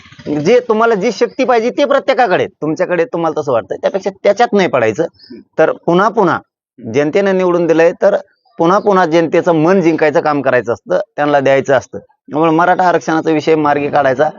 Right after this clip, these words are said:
आणि ते जर तुमच्या मतानुसार म्हणलेच असतील फडणवीस की "मी मराठा आरक्षणाचा प्रश्न मार्गी लावणार आहे", तर चांगली गोष्ट आहे, त्यांनी मार्गी, मागं तेच बोंबलत होतो ना मग आम्ही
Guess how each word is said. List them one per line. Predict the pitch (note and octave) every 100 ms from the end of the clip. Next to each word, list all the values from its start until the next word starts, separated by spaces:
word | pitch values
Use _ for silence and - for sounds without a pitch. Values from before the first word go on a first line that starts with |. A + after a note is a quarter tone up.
| - - -
आणि | C#3
ते | -
जर | D3 C#3
तुमच्या | E3+ D#3 E3+
मतानुसार | E3 D#3 E3 D#3+ D3+ A2+ _ _ _ -
म्हणलेच | A2 A#2+ D3+ F#3 A3+
असतील | G#3 - D3+ B2 - _ _ _ _ _ - -
फडणवीस | D3+ E3 E3+ -
की | E3+ E3 C#3 - _ -
"मी | D3
मराठा | E3 E3 E3
आरक्षणाचा | E3 D#3+ D#3+ D3+
प्रश्न | D#3+ D#3+
मार्गी | D#3 D#3 D3+
लावणार | D3+ C#3+
आहे", | A#2 - _
तर | F#3+
चांगली | C4 D4
गोष्ट | C4 A#3 F#3
आहे, | F#3 - _ _ _ _
त्यांनी | D#3+ F#3
मार्गी, | G3 G3
मागं | D#3+ E3 G3+ B3
तेच | G3+ -
बोंबलत | G#3 A3+ G#3+ D#3
होतो | D3+
ना | G#3+
मग | B3+
आम्ही | B3+ C4+